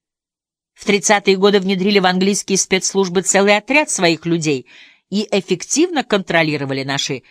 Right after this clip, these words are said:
несчастные спецслужбы. Так кто же больше вероломен?»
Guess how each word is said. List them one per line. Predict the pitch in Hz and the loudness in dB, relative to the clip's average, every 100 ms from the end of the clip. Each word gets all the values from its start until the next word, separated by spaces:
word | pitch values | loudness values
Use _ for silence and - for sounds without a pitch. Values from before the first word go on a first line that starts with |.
| - | -12
несчастные | 160 160 - - 127 - 151 165 | -6 -2 0 0 -2 -4 -6 -6
спецслужбы. | - 233 233 330 339 240 123 _ _ _ _ _ _ _ _ _ _ _ _ - | -4 -4 -2 -2 -2 -4 -12 _ _ _ _ _ _ _ _ _ _ _ _ -10
Так | 151 | -10
кто | - - 151 | -8 -4 -2
же | 127 | -4
больше | 123 127 120 - 151 | -8 -8 -6 -6 -4
вероломен?» | 160 170 190 190 | -2 -2 -2 -6